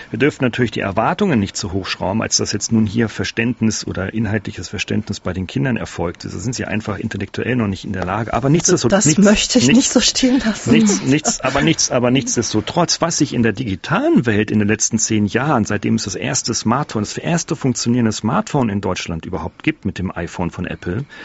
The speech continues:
Speaker 1: ist eben ein unstrukturiertes und weitaus überdimensioniertes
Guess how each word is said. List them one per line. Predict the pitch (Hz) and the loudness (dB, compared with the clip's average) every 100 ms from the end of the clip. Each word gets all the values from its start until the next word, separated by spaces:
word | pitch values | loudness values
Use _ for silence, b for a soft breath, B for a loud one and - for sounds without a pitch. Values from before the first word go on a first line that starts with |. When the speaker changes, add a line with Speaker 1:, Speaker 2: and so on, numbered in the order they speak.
| B B B | B B B
Speaker 1:
ist | B 131 - | B -2 0
eben | 123 139 180 214 B B | 2 4 4 0 B B
ein | - 123 120 113 117 - | -2 2 4 2 0 -2
unstrukturiertes | 139 190 202 - - 117 - 131 - 110 123 170 170 170 - | 2 2 2 -2 -6 -8 -8 -8 -6 -2 -2 -2 -2 -2 -4
und | 147 123 120 117 - | 0 2 2 0 -4
weitaus | - 120 147 120 - | -4 -2 -2 -4 -2
überdimensioniertes | 165 170 143 135 117 117 127 151 143 - | -2 0 2 2 2 2 2 0 -2 -4